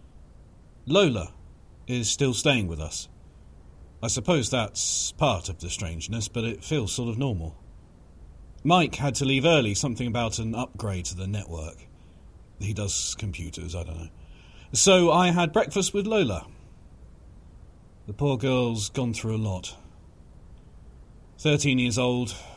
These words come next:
mother gone, palmed off by her father on a pair of guys, only one of whom has any idea of what he's doing. Still, she seemed fine with toast for breakfast. I dropped her off at school again on my way to the institute.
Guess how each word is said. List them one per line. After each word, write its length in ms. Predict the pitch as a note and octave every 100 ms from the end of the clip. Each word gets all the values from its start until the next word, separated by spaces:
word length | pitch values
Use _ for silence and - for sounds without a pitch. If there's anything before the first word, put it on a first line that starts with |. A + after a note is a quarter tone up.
| -
mother 180 | B2 A#2
gone, 440 | F#2+ A#2 A2 A2 F#2 - - - - - - - - -
palmed 340 | D3 C#3+ C3
off 220 | B2+ -
by 160 | A#2+ A#2
her 100 | A2+
father 380 | - B2 A2+ G#2+
on 80 | G#2+
a 80 |
pair 240 | G#2+ A#2+ A2
of 100 | F#2
guys, 320 | A#2 G#2 G2
only 300 | A2 G#2 G2+
one 220 | G2+ A#2+
of 100 | F#2+
whom 200 | G2 F#2
has 180 | F#2+ G#2+
any 180 | A2+ F#2
idea 240 | E2+ F#2+
of 60 | F#2
what 100 | G2
he's 140 | G2
doing. 320 | A#2+ F2 D#2 - - - - - - - - - -
Still, 300 | - - F3+
she 400 | F3+ - D#3+ D3+ - -
seemed 320 | - F3 D#3
fine 240 | D#3 D3
with 100 | C#3
toast 300 | - B2+ A2
for 80 | B2
breakfast. 520 | A2+ - D3+ D3 - - - - - - - - - - - - - -
I 140 | D3
dropped 240 | D3+ F#3+ -
her 80 | A#2+
off 120 | A#2
at 80 | F2+
school 300 | - E3 A2+
again 200 | F#2 G2
on 100 | G#2
my 100 | G#2
way 160 | G2+ G2
to 100 | G#2+
the 100 | A#2+
institute. 640 | A#2 - E2 F2 D#2